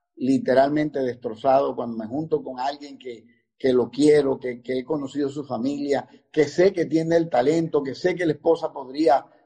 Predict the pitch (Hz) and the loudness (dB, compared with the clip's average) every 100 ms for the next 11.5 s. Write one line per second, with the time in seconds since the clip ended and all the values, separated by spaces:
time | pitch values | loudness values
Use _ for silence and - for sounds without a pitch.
0 | _ 135 127 147 170 151 131 123 123 123 | _ 0 4 4 4 2 -2 -2 -2 -2
1 | 113 113 143 147 139 165 160 139 131 123 | -4 -4 0 4 4 4 2 -2 -4 -6
2 | 131 165 156 131 131 110 123 151 151 139 | -4 -4 -6 -12 -12 -10 -6 -6 -6 -8
3 | 151 151 131 120 139 160 139 131 - _ | -8 -8 -6 -8 -8 -10 -10 -10 -12 _
4 | _ _ _ 147 117 139 156 165 143 139 | _ _ _ -8 -2 2 2 0 -2 -2
5 | 160 131 160 175 151 131 120 147 147 131 | -2 0 0 0 -2 -4 -2 -2 -2 -2
6 | 165 151 135 - _ _ - 135 135 131 | -4 -2 -4 -6 _ _ 0 0 2 2
7 | 123 117 139 143 151 127 170 156 139 127 | 2 2 0 0 2 2 4 2 0 -2
8 | 117 120 117 117 151 165 147 131 131 113 | -2 -2 -2 4 4 4 2 0 -2 -2
9 | 117 127 160 143 127 131 117 107 151 160 | 0 4 4 2 -2 -4 -10 -2 -2 -2
10 | 143 131 123 117 120 120 127 - 156 139 | -6 -12 -16 -14 -14 -12 -16 -4 -2 -2
11 | 127 156 139 139 | 2 2 0 -8